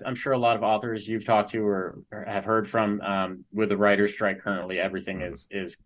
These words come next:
Speaker 1: seems to be kind of on hold. I know there's still, like, apparently some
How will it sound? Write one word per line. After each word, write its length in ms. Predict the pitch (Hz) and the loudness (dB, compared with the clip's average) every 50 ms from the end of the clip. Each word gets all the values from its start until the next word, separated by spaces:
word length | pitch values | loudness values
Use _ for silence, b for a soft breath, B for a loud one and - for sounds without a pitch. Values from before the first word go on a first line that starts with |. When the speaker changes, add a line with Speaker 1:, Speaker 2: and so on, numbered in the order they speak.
| _ - | _ -14
Speaker 1:
seems 400 | - - - 107 107 104 101 - | -12 -6 -4 -2 -2 -2 -4 -6
to 80 | - 107 | -8 -6
be 180 | 120 113 113 | -4 -4 -4
kind 320 | 107 - 117 113 110 107 117 | -4 -4 -4 -4 -4 -4 -6
of 120 | 107 110 | -4 -4
on 120 | 110 110 | -4 -4
hold. 300 | 104 101 110 107 107 104 | -4 -4 -4 -4 -4 -4
I 20 | 101 | -4
know 200 | 95 95 98 95 | -4 -4 -4 -4
there's 260 | 98 92 90 - - | -4 -6 -6 -8 -10
still, 280 | - - 95 95 95 92 | -8 -4 -2 -2 0 0
like, 320 | 90 87 85 82 - _ _ _ _ _ _ _ _ _ _ _ _ _ _ _ - | 0 0 0 -2 -6 _ _ _ _ _ _ _ _ _ _ _ _ _ _ _ -14
apparently 560 | - - - 101 95 92 90 76 92 98 95 | -12 -10 -4 -4 -2 -2 -2 -4 -4 -6 -6
some 500 | 95 - - 104 95 90 90 90 90 - | -6 -4 -4 -2 -2 -4 -6 -10 -14 -14